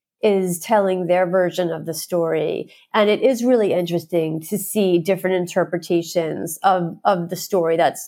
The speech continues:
lives in our mind and that we work so hard to get down on the page. And usually we see more than one version of the cover, and it's an evolution.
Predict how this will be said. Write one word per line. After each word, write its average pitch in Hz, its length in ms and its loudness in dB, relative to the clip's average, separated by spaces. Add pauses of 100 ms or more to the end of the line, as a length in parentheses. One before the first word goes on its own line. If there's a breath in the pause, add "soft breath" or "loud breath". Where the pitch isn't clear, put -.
(220)
lives 185 240 0
in 180 80 0
our 170 100 -2
mind 208 460 2
and 180 80 -2
that 160 100 0
we 190 60 0
work 190 240 0
so 190 160 -4
hard 180 180 2
to 175 60 -4
get 170 200 -4
down 170 220 0
on 165 80 -2
the 165 80 -4
page. 160 600 -4 (340)
And 220 260 2
usually 240 460 2
we 214 120 2
see 214 180 -4
more 185 280 0
than 180 200 0
one 175 200 2
version 170 320 0
of 156 100 -2
the 160 60 -8
cover, 247 480 2
and 185 140 2
it's 170 140 -2
an 180 80 -2
evolution. 185 920 0